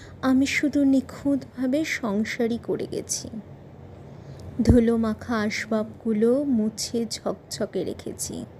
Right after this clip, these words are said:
রান্নায় নানান পদ আগ্রহ ভরে রেঁধেছি, কিন্তু এসবের কোনো মূল্যই কোনো কানে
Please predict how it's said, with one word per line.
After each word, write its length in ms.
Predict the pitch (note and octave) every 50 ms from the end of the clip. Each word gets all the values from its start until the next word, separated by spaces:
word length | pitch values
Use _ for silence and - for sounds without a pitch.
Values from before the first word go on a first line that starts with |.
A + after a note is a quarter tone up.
| - - - - - - - - - - - - - - - - - -
রান্নায় 600 | B3+ B3 B3+ B3 B3+ C4 C4+ C#4 D4 D4 D4+ D4+
নানান 520 | C#4 B3+ A#3 A#3 A#3+ B3 C4 C4+ C#4 C#4 C4 - -
পদ 360 | B3 A#3 A#3+ B3 C#4 D#4 D#4+ - - - - - - - - - - -
আগ্রহ 760 | - - A3 A3+ G3+ - - - - B3 C#4+ C#4 A#3+ B3 C#4 B3
ভরে 340 | - - G#3 A3 G3 G3+
রেঁধেছি, 640 | F#3 - - - - - A3+ F3 - - - - - - - G3+ G3 - - - - - - - - - - - - - - G#3+ A3 A3 G#3+ G#3 - - - - - - - -
কিন্তু 460 | - A#3+ G#3+ G3+ G#3 G3 - - G4 G#4+
এসবের 640 | F4+ C#4 B3 - - - - C#4+ B3+ D4 D4 C#4
কোনো 260 | - - D4+ C#4+ D4 C#4+
মূল্যই 640 | C4+ B3+ B3 A#3+ A#3 A3+ A3+ A3+ A3 A#3+ B3 C4
কোনো 360 | B3+ - - A#3+ G#3+ G3+ G3 G3+
কানে 300 | - A3 G#3 G3+ G3+